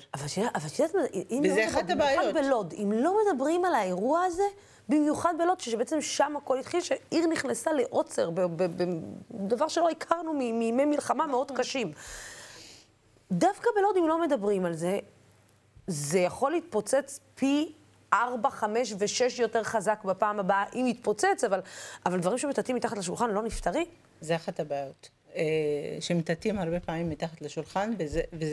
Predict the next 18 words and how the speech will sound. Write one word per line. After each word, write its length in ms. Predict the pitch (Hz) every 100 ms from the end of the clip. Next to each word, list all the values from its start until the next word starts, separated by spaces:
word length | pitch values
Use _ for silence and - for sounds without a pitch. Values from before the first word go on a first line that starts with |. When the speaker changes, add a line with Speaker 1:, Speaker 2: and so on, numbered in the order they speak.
| -
Speaker 2:
וצריך 440 | 160 160 190 185 233
פתרונות. 600 | 175 - 147 135 - - _ - - - _ -
זה 260 | 156 175 233
שלא 260 | 233 190
יהיה, 420 | 208 196 190 190 - -
אה, 280 | - 165 160 170
אירוע 300 | 180 202 175
באותו 360 | 156 165 196
גודל, 320 | 185 196 202
זה 120 | 175 160
לא 80 |
אומר 200 | 185 185
שהדברים 640 | 170 - 151 143 156 175 156 -
נפתרו, 560 | 151 - 160 196 170 -
כן? 240 | 165 180
יש 240 | 165 170 175
לנו 200 | 160 151
בעיה, 380 | 147 160 175